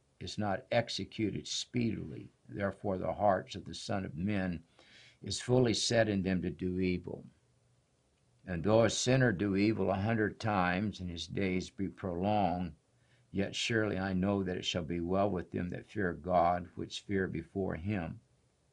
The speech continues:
But it shall not be well with the wicked, neither shall he prolong his days, which are as a shadow, because he feareth not before God."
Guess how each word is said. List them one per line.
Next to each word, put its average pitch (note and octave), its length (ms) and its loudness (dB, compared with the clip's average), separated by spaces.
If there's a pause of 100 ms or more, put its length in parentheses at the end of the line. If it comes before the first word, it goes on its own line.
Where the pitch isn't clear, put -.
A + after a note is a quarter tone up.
(200)
But G#2 160 0
it A2 120 0
shall A2 240 0
not A#2 320 2
be G2 120 2
well F#2+ 320 0
with F#2 200 -4
the F2 100 -4
wicked, F2 500 -6 (680)
neither B2+ 400 4
shall A#2 360 6
he F#2+ 180 -2
prolong F#2+ 580 0
his E2 220 -6
days, F#2 760 -6
which G#2 280 -4
are G2 220 2
as F#2 200 -2
a E2+ 80 -6
shadow, G2+ 640 2 (480)
because F#2+ 540 0
he F2+ 160 -2
feareth G2+ 640 -2
not G2 500 2 (500)
before F#2+ 420 -2
God." F#2+ 480 -2